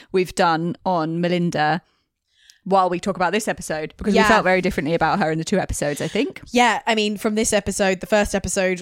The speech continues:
Speaker 2: we were having a conversation with your parents,
Speaker 1: <laughs>
Speaker 2: just slating the
Speaker 1: Oh,
Speaker 2: shit out
Speaker 1: some
Speaker 2: of her.
Speaker 1: strong
Speaker 2: Sorry,
Speaker 1: words from
Speaker 2: Melinda.
Speaker 1: them.
Speaker 2: From, well, uh, her big
Speaker 1: And
Speaker 2: uh,
Speaker 1: us.
Speaker 2: feather eyelash pro-, uh, thing. Basically,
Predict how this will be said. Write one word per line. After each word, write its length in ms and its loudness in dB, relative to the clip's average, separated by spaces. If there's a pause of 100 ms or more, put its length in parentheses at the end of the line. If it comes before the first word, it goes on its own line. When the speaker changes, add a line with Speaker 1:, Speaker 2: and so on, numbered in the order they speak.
Speaker 2:
we 440 -2
were 140 -2
having 240 -2
a 60 -2
conversation 520 -4
with 100 -8
your 120 -2
parents, 720 -2
Speaker 1:
<laughs> 40 -6
Speaker 2:
just 260 -2
slating 600 0
the 80 2
Speaker 1:
Oh, 80 4
Speaker 2:
shit 140 0
out 240 -4
Speaker 1:
some 120 0
Speaker 2:
of 100 2
her. 60 4
Speaker 1:
strong 0 -
Speaker 2:
Sorry, 320 4
Speaker 1:
words 100 0
from 60 0
Speaker 2:
Melinda. 200 0
Speaker 1:
them. 240 2 (500)
Speaker 2:
From, 580 -4 (800)
well, 500 2 (400)
uh, 60 -8 (220)
her 120 4
big 240 -2
Speaker 1:
And 180 0
Speaker 2:
uh, 60 0
Speaker 1:
us. 300 -4
Speaker 2:
feather 280 0
eyelash 540 0 (460)
pro-, 240 -4
uh, 100 -4
thing. 280 -4 (400)
Basically, 720 -2